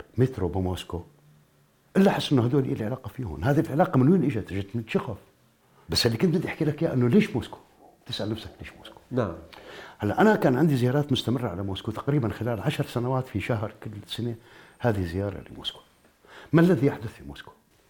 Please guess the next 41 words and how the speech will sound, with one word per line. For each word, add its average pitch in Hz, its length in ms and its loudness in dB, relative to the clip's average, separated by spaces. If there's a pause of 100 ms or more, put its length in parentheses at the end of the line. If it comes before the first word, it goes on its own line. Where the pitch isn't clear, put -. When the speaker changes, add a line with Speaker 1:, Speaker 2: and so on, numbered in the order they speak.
(320)
Speaker 1:
ما 175 60 4
فيني 170 240 4
ما 113 120 0
أشوف - 200 -8
تشيخوف - 360 -10
على 92 120 -6
ب-، 87 40 -10 (140)
ب-، 95 360 -4
بكل 180 180 0
تفصيلة 175 420 0
من 110 100 0
تفاصيل - 400 -12
موسكو. - 260 -12 (220)
Speaker 2:
هذا 165 260 6
اللي 139 360 2
خلاك 127 460 0
تنتمي 104 440 -2
يعني 92 300 -4
إلى 92 440 -4
هذا 107 180 -4
المكان. 101 440 -4 (100)
Speaker 1:
بالضبط. 101 380 -2 (960)
كيف 226 200 4
إجا 139 100 0
الأدب 92 300 -6
الروسي؟ - 320 -12
هلا 165 180 4
بسأل 170 220 4
نفسي 139 240 2
أنا 156 100 4
من 139 120 6
وين 196 160 8
إجاني 151 320 4
أنا 147 120 2
الأدب 120 300 -4
الروسي؟ - 280 -14 (360)
كيف - 180 4
إجاني؟ 113 300 -2 (640)
إجاني 175 280 4
ببساطة 143 440 0
جدًا 90 300 -8